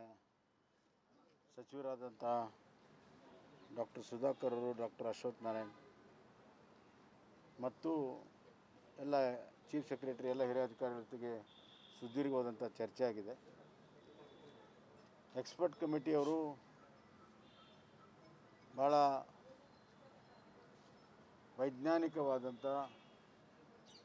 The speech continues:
ಮತ್ತು ಅಂಕಿಅಂಶಗಳ ಸಮೇತವಾಗಿ ಮತ್ತು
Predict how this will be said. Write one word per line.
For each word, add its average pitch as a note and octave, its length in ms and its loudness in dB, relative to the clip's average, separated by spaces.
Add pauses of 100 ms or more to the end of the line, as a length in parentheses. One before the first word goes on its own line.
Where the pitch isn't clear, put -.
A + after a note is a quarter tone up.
(1600)
ಮತ್ತು D#3+ 340 0
ಅಂಕಿಅಂಶಗಳ D3+ 800 2 (880)
ಸಮೇತವಾಗಿ B2+ 760 0 (1600)
ಮತ್ತು D3 260 -2